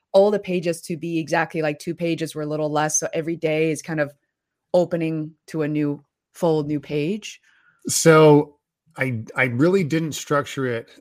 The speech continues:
Speaker 2: um, that way. It, some of it works out that way. Some of it really works out that way. But the, the reality is some of 'em are no more than three hundred words. Some of
Speaker 1: Mm-hmm.
Speaker 2: 'em are eight hundred words, right?
Speaker 1: Mm-hmm.
Speaker 2: So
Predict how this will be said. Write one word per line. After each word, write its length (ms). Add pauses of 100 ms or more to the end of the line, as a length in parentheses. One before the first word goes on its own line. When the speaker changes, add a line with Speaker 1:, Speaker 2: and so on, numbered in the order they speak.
(200)
Speaker 2:
um, 520 (540)
that 260
way. 260
It, 300
some 220
of 160
it 60
works 280
out 160
that 140
way. 300
Some 200
of 80
it 60
really 300
works 260
out 140
that 140
way. 160
But 480 (440)
the, 500 (100)
the 160
reality 500
is 220
some 160
of 180
'em 220
are 520 (880)
no 180
more 180
than 140
three 180
hundred 240
words. 420
Some 360
of 120
Speaker 1:
Mm-hmm. 100
Speaker 2:
'em 80
are 460 (240)
eight 120
hundred 240
words, 340
right? 160
Speaker 1:
Mm-hmm. 200
Speaker 2:
So 460